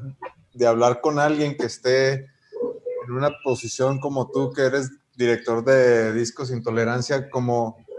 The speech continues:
por, por ejemplo, ahorita, ¿qué onda con eso? ¿Qué onda con los discos? ¿Cómo, qué, qué show? Este, lo que dices que ahorita todo, la era digital,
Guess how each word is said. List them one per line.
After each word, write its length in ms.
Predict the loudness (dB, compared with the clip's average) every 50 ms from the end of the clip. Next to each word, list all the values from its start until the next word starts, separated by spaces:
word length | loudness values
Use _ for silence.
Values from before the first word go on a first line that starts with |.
| -16 -16 -20 _ _ _ -8
por, 160 | -6 -6 -6 -6 -10 -12 -10 -12 -12 -14 -18 -20 -20 _ -20 -20 _ _ _ _
por 200 | 4 6 6 6
ejemplo, 580 | 4 4 2 0 2 2 4 4 4 4 4 6
ahorita, 580 | 6 8 6 6 6 6 6 6 6 4 2
¿qué 140 | 4 4 4
onda 320 | 6 4 4 2 0 0 0
con 160 | 0 0 0
eso? 360 | 0 -2 -2 -4 -8 -10 -10
¿Qué 100 | -8 -8
onda 260 | -6 -4 -6 -6 -6
con 140 | -6 -6 -6 -6
los 120 | -6 -4
discos? 520 | -4 -4 -4 -4 -6 -8 -6 -6 -6 -6 -8
¿Cómo, 720 | -8 -8 -8 -6 -4 -4 -2 -2 0 0 -2 -4 -6 -8 -10
qué, 140 | -10 -10 -10 -8 -4
qué 220 | 0 0 2 0 0
show? 680 | 0 0 2 4 4 4 2 2 0 -2 -4 -8 -12 _
Este, 640 | -10 -8 -8 -4 0 0 2 2 2 2 0 -2 -4 -6 -12 -16 -16 -16 -16 -20 -20 -20 _ _ _ -20 -8 0
lo 220 | 4 4 4 6
que 80 | 6 6
dices 320 | 6 6 4 2 -2 -6 -6 -2
que 60 | 0
ahorita 340 | 0 2 2 2 0 0 4
todo, 560 | 4 6 6 8 8 8 8 6 6 2 0 0
la 260 | 2 4 6 6 6 8
era 160 | 6 6 6
digital, 760 | 4 2 0 -2 -6 -2 2 4 4 4 4 0 -4 -10